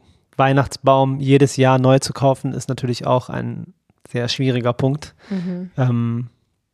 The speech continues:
Speaker 1: da würde ich jetzt auch gar nicht zu sehr ins Detail gehen, dass das nicht cool ist, weiß, glaub ich, jeder.
Speaker 2: Glaub ich nicht.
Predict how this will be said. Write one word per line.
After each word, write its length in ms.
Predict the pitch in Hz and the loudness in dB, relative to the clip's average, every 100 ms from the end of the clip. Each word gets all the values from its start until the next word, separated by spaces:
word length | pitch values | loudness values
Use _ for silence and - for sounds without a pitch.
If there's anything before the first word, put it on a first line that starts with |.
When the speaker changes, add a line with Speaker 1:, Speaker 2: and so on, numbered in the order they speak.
| _ _ - | _ _ -4
Speaker 1:
da 100 | 120 | -2
würde 100 | 117 | 0
ich 80 | 123 | 0
jetzt 160 | 135 135 | 0 -2
auch 100 | 123 | 0
gar 140 | 127 | 2
nicht 120 | 123 - | 2 0
zu 80 | |
sehr 100 | 120 | 0
ins 100 | 120 | 0
Detail 300 | - 120 127 | 0 0 2
gehen, 220 | 120 123 117 | 2 0 0
dass 140 | 117 | -2
das 180 | 120 - | -4 -4
nicht 260 | 131 - | -4 -2
cool 140 | 135 131 | 0 2
ist, 180 | 127 - | 2 0
weiß, 280 | 127 - | -2 -2
glaub 260 | - 139 139 | -2 0 0
ich, 180 | 139 - | -4 -2
jeder. 320 | 139 147 160 - _ _ - - | -2 -2 -4 -8 _ _ -18 -8
Speaker 2:
Glaub 220 | 208 190 | -2 -2
ich 160 | 180 - | -2 -6
nicht. 280 | 180 - | -10 -10